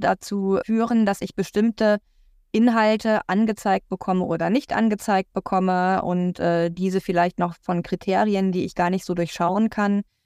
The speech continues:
geprägt sind, wie eben mich besonders lange an, äh, den Kanal zu fesseln. Das, äh, das sehen wir problematisch. Und da machen wir auch ein paar konkrete, ähm, Vorschläge oder Empfehlungen zu, was wir eigentlich gerne anders hätten.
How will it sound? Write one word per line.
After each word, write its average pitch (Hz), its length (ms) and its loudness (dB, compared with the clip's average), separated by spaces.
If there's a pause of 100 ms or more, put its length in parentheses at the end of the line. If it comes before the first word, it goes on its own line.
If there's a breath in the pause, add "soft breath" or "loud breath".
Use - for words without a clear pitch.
(160)
geprägt 185 480 -2
sind, 180 180 0
wie 185 220 0
eben 175 440 -2 (120)
mich - 340 -4
besonders 180 400 0
lange 180 260 0
an, 170 320 -2
äh, 160 420 -2 (280)
den 175 160 -2
Kanal 175 380 -2
zu 226 100 -4
fesseln. 190 540 -2 (420)
Das, - 340 -4
äh, 196 340 2
das 196 200 -4
sehen 196 220 2
wir 185 100 0
problematisch. 165 880 -2
Und 180 80 0
da 180 80 0
machen 214 220 0
wir 226 140 0
auch 196 60 -2
ein 220 100 0
paar 208 200 0
konkrete, 202 720 0
ähm, 180 560 -2 (180)
Vorschläge 202 520 -2
oder 185 200 0
Empfehlungen 240 680 2
zu, 240 280 -2
was 208 220 -2
wir 190 160 2
eigentlich 185 480 -2
gerne 175 460 -2 (120)
anders 202 380 0
hätten. 214 300 0